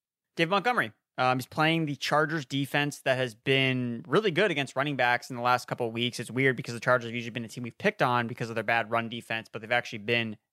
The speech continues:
very good and stout against the run this season. And there are question marks about, "Oh, well,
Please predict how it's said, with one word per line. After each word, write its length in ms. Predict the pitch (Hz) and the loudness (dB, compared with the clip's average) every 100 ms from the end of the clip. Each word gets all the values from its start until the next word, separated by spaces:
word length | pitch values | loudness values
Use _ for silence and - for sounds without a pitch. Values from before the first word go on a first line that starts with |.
| - | 2
very 240 | 143 139 | 4 4
good 300 | 120 139 135 | 4 4 4
and 160 | 120 - | -2 -8
stout 320 | - 127 120 | 2 2 2
against 220 | 120 104 | -4 -6
the 60 | 117 | -4
run 180 | 123 | -4
this 120 | 117 - | -4 -6
season. 480 | 143 135 127 127 - _ _ _ - | -4 0 0 -2 -6 _ _ _ 0
And 240 | 139 143 | 2 4
there 80 | 151 | 2
are 20 | |
question 300 | 147 208 185 | 2 0 0
marks 180 | 131 120 | -2 0
about, 200 | 123 110 | 0 4
"Oh, 280 | 156 143 104 | 4 2 0
well, 280 | 110 104 101 | -2 -2 -4